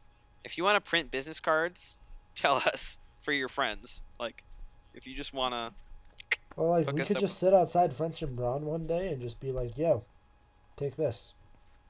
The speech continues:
Speaker 1: It's a bad idea on many levels,
Speaker 2: It's a
Speaker 1: but
Speaker 2: fantastic idea.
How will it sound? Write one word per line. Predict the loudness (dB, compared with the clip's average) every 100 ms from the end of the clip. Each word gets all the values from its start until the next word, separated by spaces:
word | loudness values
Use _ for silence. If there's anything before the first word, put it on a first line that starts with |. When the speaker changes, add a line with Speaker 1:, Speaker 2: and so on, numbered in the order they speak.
| _ -20 -14 -12
Speaker 1:
It's | -10
a | -10 -12 -2
bad | 4 4 4
idea | 0 -2 -4
on | -4 -6
many | -8 -6
levels, | -8 -10 -12 -10
Speaker 2:
It's |
a | -8 -6
Speaker 1:
but | -4
Speaker 2:
fantastic | -4 -4 -8 -12
idea. | -12 -12